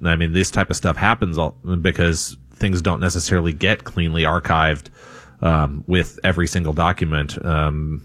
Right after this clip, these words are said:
with the, the way a lot of the process is. And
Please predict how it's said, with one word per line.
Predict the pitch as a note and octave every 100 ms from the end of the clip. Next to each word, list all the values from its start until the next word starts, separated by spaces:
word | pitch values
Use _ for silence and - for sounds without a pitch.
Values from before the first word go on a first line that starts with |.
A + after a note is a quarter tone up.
| -
with | F2 E2+ -
the, | D#2+
the | D#2 D#2
way | D#2+ E2+ D#2+
a | D#2
lot | - E2+ E2
of |
the | D2
process | - D#2+ - D2+ -
is. | D#2 F2+
And | A#2 -